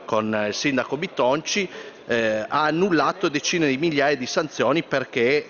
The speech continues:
provenienti dagli autovelox, perché riteneva che non fossero congrui con l'effettiva velocità, perché il sistema non era corretto e non era, eh, soprattutto un sistema, eh, tarato. Perciò con le mozio-, sulle mozioni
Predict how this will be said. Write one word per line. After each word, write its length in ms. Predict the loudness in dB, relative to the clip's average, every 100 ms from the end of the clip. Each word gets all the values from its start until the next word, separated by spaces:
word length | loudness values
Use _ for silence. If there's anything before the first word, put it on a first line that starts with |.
| -14 -4
provenienti 400 | 0 2 0 0
dagli 160 | 2
autovelox, 440 | 2 2 2 2 2
perché 320 | -2 2 0
riteneva 600 | 2 0 2 2 0 -2 -4 -20 -6
che 140 | -2
non 140 | -2 0
fossero 480 | 0 0 2 0 0
congrui 580 | 2 2 2 0 -2 -2
con 220 | -2 0
l'effettiva 540 | 0 -2 -2 0 0
velocità, 500 | 0 -2 -4 -2 -2
perché 260 | -2 -2 -2
il 40 |
sistema 520 | -4 -6 0 0 0 -2 -8 -10
non 180 | -4 0
era 240 | 2 0 -2
corretto 680 | 0 0 0 -2 -2 0 0
e 240 | 0 -2 -2
non 240 | -2 0
era, 280 | 2 2 0 -4 -20 -10
eh, 200 | -4 -2
soprattutto 560 | -2 0 0 -2 -4 -4
un 80 | -2
sistema, 640 | -4 0 0 2 0 -2 -8 -12
eh, 220 | -4 -4 -2
tarato. 480 | 0 0 -2 -6 -6
Perciò 460 | -4 0 0 0 -2
con 200 | -2 2
le 100 | 2
mozio-, 320 | 0 -2 -8 -8
sulle 260 | -4 0 0
mozioni 560 | 0 0 0 2 0